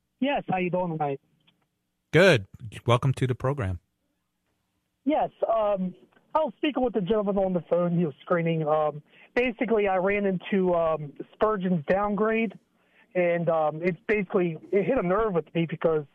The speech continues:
Speaker 1: I've run into, uh, you know, both sides. I ran into, you know, a lot of good teachers, but I've also ran into, you know, false teachers, and unfortunately, those that have b-, believed false teaching. Um, um, and then I just,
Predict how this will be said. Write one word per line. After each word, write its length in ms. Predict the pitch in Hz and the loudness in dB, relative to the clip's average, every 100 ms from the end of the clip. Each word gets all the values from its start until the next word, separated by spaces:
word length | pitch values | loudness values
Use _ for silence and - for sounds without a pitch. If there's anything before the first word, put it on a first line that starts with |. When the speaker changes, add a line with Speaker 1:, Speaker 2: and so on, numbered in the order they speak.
| _ _ _ _ _ _ | _ _ _ _ _ _
Speaker 1:
I've 280 | 170 170 160 | 0 0 0
run 180 | 170 165 | 0 0
into, 360 | 156 - 175 156 | -2 0 2 2
uh, 300 | 151 143 139 | 2 0 0
you 80 | 165 | 0
know, 140 | 156 | 0
both 280 | 147 196 202 - | 2 0 -2 -2
sides. 320 | 190 190 170 | 0 0 0
I 40 | 156 | 0
ran 240 | 160 160 | 0 0
into, 460 | 156 147 170 156 147 _ _ _ _ - | -4 -2 -2 -2 -4 _ _ _ _ -2
you 80 | |
know, 100 | 175 | 0
a 40 | 170 | 2
lot 180 | 190 175 | 0 -2
of 100 | 143 | 0
good 220 | 196 180 | -2 0
teachers, 440 | 202 240 - 254 190 | -2 -2 0 -2 0
but 120 | 202 | 0
I've 120 | 185 | 0
also 300 | 208 214 214 | 0 -2 -2
ran 240 | 196 202 196 | 0 0 0
into, 440 | 175 160 175 156 | -2 -2 -2 -2
you 80 | 175 | 0
know, 120 | 165 151 | 0 0
false 240 | 185 196 185 - | 0 0 -2 -4
teachers, 460 | 220 185 214 202 175 | -2 0 0 0 -2
and 280 | 175 165 147 - _ _ - | -2 -2 -6 -10 _ _ -8
unfortunately, 580 | 147 190 185 - 170 | 0 0 0 -2 -2
those 240 | 165 175 170 | 0 0 0
that 140 | 165 147 | -2 0
have 180 | 156 131 | -2 -6
b-, 140 | 147 - | -14 -4
believed 400 | 165 180 190 156 - | 0 0 -2 -4 -4
false 240 | 180 156 143 - | -2 0 -2 -4
teaching. 440 | 185 196 165 131 - - _ - _ - | -2 -2 -4 -6 -8 -20 _ -20 _ 0
Um, 420 | 156 151 147 151 - | 2 2 -2 -6 -2
um, 180 | 175 160 _ | -2 -4 _
and 120 | 185 180 | -2 0
then 260 | 170 156 - - | 0 -4 -8 -4
I 40 | |
just, 180 | 165 190 | 0 -2